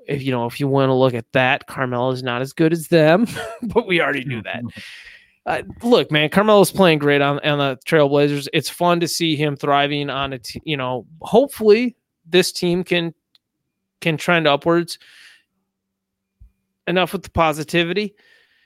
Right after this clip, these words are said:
Speaker 1: They were playing a Phoenix Suns team without Devin Booker, though. So
Speaker 2: Yeah, that's really the story to take away from this one.
Speaker 1: Yeah. So I don't know if the Trailblazers should feel too amped up about getting this win. This is one they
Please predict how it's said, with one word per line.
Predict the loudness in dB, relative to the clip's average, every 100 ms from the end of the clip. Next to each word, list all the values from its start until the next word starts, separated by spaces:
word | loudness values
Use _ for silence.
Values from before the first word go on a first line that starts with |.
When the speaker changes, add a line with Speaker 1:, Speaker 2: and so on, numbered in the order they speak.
| _
Speaker 1:
They | 0 4
were | 4
playing | 6 6 6
a |
Phoenix | 4 4 2 2
Suns | 2 2 2
team | 0 2
without | 2 2 0 0
Devin | -2 -4 -6
Booker, | -8 -8 -12
though. | -12 -16 _ _
So | -2 2 4 4 2 -2 _
Speaker 2:
Yeah, | -18 -12
that's | -12 -4
really | -2 0 0
the | -2
story | -6 -10 -8 -6
to | -8
take | -10 -14 -14
away | -12 -14
from | -14 -16
this | -14 -14
one. | -12
Speaker 1:
Yeah. | -12 -14 -18 _ _ _ _ _
So | -2 2 2 2
I | 2
don't | 4 4
know | 4
if | 4 2
the |
Trailblazers | 0 4 4 6 4 4 -2 -8 -12
should | -12 -10
feel | -8 -8 -8 -10 -12
too | -4 -2 -2
amped | -2 -4 -2
up | -2 -2
about | -4 -6 -4
getting | -6 -6 -8
this | -12 -10
win. | -8 -6 -8 -12 _
This | -12 -10
is | -8
one | -6 -4
they | -4 -4 -4